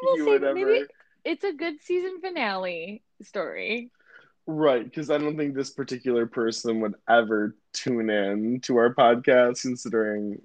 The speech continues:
Speaker 2: you know, we don't really advertise it, but him especially, like, I don't think he would listen. So, okay, maybe a finale story
Speaker 1: Maybe.
Speaker 2: will explain why we have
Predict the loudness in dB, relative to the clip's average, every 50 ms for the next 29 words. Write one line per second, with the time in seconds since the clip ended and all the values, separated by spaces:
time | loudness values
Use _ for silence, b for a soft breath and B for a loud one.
0 | -20 -12 -8 -6 -6 -4 -4 -6 -8 -8 -6 -4 -2 -2 -2 -2 -4 -6 -6 -4
1 | -2 0 2 2 0 0 -4 -4 -2 -2 -2 -2 -4 -4 -2 -2 -2 -2 -4 0
2 | 4 6 6 6 6 4 0 b b b b b b b _ _ _ 4 4 6
3 | 4 2 2 2 2 2 2 0 -2 -4 -2 -2 -2 -2 -2 -4 -4 -4 -6 -6
4 | -4 -6 -6 -6 -4 -4 -4 -4 -4 -6 -6 -6 -8 -6 -8 -8 -2 2 4 4
5 | 6 6 6 4 4 4 2 2 2 -2 -2 -2 2 6 6 8 8 8 6 2
6 | 0 -2 0 0 2 2 2 2 0 0 -2 -4 -4 -2 -2 0 0 2 2 2
7 | 0 0 -2 -4 -6 -8 0 2 4 6 6 6 4 2 -4 -6 -2 0 2 4
8 | 4 4 2 2 0 0 0 0 2 2 0 2 2 0 2 4 4 4 4 4
9 | 0